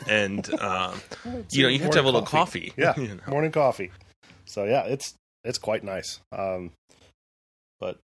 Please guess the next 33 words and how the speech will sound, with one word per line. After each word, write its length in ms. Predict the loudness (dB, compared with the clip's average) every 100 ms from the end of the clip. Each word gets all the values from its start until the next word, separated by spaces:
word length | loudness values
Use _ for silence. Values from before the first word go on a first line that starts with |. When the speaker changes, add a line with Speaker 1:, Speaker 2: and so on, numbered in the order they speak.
| _
Speaker 2:
yeah, 280 | -2 2 2
the, 200 | 0 -4 -6 _ _ _ _ _
basically, 640 | 0 0 2 0 0 0 -4
you 60 | -4
know, 160 | -4
starting 300 | -2 0 2
off 120 | 0 -2
from 100 | -2
home 200 | -2 -2
brewing, 280 | -6 -8
you 60 | -8
just 180 | -8 -6
gotta 140 | -4
take 160 | -4 -6
that 120 | -6
first 220 | -6 -6
step 220 | -4 -6 -6
to 60 |
get 160 | -10 -6
that, 200 | -8 -8 -10 -10 -10 -14 -20 -8
I 100 | -4
don't 20 |
know, 140 | -4 -4
I 240 | -8 -12
think 120 | -8 -6
it's, 80 |
like, 100 | -8
fifty 280 | -8 -8 -8
bucks 280 | -4 -4 -4
for 180 | -8 -8
a 40 |
homebrew 320 | -6 -6 -6
kit. 280 | -4 -4 -4